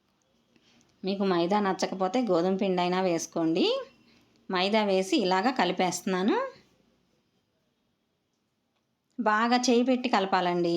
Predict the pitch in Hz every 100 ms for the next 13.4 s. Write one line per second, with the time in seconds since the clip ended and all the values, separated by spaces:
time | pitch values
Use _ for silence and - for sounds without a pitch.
0 | 175 180 202 202 226 196 180 185 185 190
1 | - 285 196 170 175 175 170 160 160 160
2 | 160 160 190 170 175 185 302 508 466 _
3 | _ _ _ _ _ _ _ _ _ _
4 | _ _ _ _ _ _ _ _ _ -
5 | 185 208 202 208 220 196 196 196 - 370
6 | 403 254 170 - _ _ _ _ _ _
7 | - 190 - 214 202 202 175 170 196 190
8 | 196 190 262 381 277 190 185 - - 185
9 | 175 190 226 247 247 220 233 277 247 175
10 | 160 156 156 151 147 190 196 190 180 208
11 | 269 196 - 196 190 202 208 190 175 180
12 | - 392 466 - - - - - - 262
13 | 302 240 202